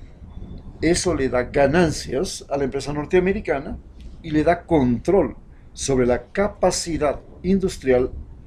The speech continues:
de China. Así pues,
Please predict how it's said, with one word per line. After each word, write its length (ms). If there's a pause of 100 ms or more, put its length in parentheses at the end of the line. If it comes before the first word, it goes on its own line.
(220)
de 140
China. 340 (1400)
Así 380
pues, 300